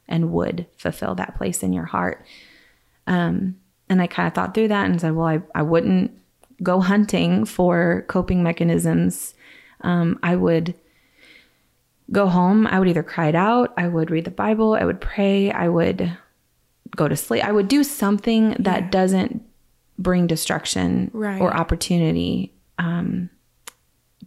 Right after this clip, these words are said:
Speaker 1: for destruction in my life. And he said, "Well, you choose things all the time. You could just choose to do and let the feelings follow."
Speaker 2: Mm.
Speaker 1: And so oftentimes, I think part of my healing has been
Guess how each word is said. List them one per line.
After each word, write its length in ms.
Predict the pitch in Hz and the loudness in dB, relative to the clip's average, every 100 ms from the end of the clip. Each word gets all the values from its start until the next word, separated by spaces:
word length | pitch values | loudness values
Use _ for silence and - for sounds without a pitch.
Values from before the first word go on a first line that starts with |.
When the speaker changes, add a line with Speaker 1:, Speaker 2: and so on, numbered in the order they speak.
| _ | _
Speaker 1:
for 160 | - 175 | -2 0
destruction 480 | 156 160 - - 165 | 0 -2 -4 -2 0
in 80 | 156 | 2
my 120 | 147 | 2
life. 360 | 170 196 170 - | 2 2 0 0
And 220 | 156 160 - - - - - _ | -2 -4 -10 -20 -20 -20 -20 _
he 140 | - 214 | -4 0
said, 160 | 220 214 | 0 2
"Well, 140 | 214 | 2
you 180 | 208 233 | 2 0
choose 320 | - 233 240 | 2 2 2
things 260 | 254 240 220 | 4 2 2
all 120 | 208 | 0
the 100 | 226 | -2
time. 380 | - 196 190 208 _ _ _ _ _ _ _ _ _ _ | -2 0 0 -2 _ _ _ _ _ _ _ _ _ _
You 160 | 208 196 | -2 0
could 200 | 214 214 | 0 -2
just 260 | 214 - - | -2 -4 -4
choose 400 | - 190 196 - | 0 2 2 0
to 120 | 185 | -2
do 500 | 175 175 170 196 220 _ _ | 2 2 4 0 -2 _ _
and 160 | 190 185 | 2 2
let 160 | 175 | 0
the 80 | 180 | -2
feelings 480 | - 175 165 185 - | -4 -2 0 -2 -4
follow." 460 | - - 214 208 202 _ _ _ | -8 -6 -6 -6 -8 _ _ _
Speaker 2:
Mm. 500 | 196 196 196 190 185 180 185 | -6 -2 -2 -4 -6 -4 0
Speaker 1:
And 160 | 185 | 0
so 200 | - 190 - | 2 -4 -2
oftentimes, 800 | 202 220 254 220 - 190 185 185 | -4 -2 0 0 0 -2 -2 -2
I 80 | 175 | -4
think 220 | 175 180 | -6 -6
part 180 | - 190 | -2 0
of 60 | 185 | 0
my 120 | 165 | 0
healing 420 | 156 180 190 175 156 | 0 0 0 0 -2
has 240 | 165 160 | -4 -6
been 460 | - 165 160 160 | -4 -2 0 -2